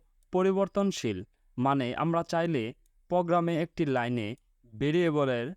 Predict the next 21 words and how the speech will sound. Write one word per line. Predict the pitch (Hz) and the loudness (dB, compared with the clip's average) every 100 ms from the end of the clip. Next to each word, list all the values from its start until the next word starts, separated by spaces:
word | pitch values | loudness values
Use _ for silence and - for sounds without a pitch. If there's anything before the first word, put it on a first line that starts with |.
| _ _ - | _ _ -4
মধ্যে | 123 135 160 139 123 117 - _ - | 0 2 0 0 -2 -2 -8 _ -6
একটি | 160 - | -4 -2
তথ্য | 156 156 156 - 139 113 123 _ - 113 | 0 0 -2 -2 -2 -2 -2 _ -14 -4
জমা | 139 151 175 | -2 2 0
রাখার | 175 156 151 | 0 -2 -4
পর | - 175 110 120 - _ - | -2 2 2 0 -10 _ -4
অন্য | 175 185 202 | 0 2 2
লাইনে | 202 208 196 117 117 - _ _ | 2 2 2 -2 -6 -12 _ _
সেই | - - 175 | -6 0 0
তথ্য | - 160 - - 120 110 - _ _ _ | 2 0 0 -4 -2 -2 -4 _ _ _
পরিবর্তন | 185 190 185 190 196 | 2 2 2 0 0
করে | 180 190 123 127 _ _ - _ - | 0 0 0 -2 _ _ -20 _ -4
ভিন্ন | 139 156 175 190 208 175 | 0 2 2 2 2 2
আরেকটি | 180 - 180 | 0 0 -2
তথ্য | 170 151 - 131 107 156 _ - 117 | -2 -4 -4 -2 -2 -4 _ -18 -6
জমা | 131 143 156 | -2 0 0
রাখতে | 156 - 127 180 _ _ - | -2 -2 -2 -2 _ _ 2
পারি। | 131 101 87 _ _ _ _ _ _ _ _ _ _ - _ _ - | 2 2 -6 _ _ _ _ _ _ _ _ _ _ -20 _ _ -2
আমাদের | 165 196 147 120 151 - | 2 4 2 0 -6 -12
সবার | - 165 151 180 - | -8 -2 0 0 0
তো | 165 113 | 0 0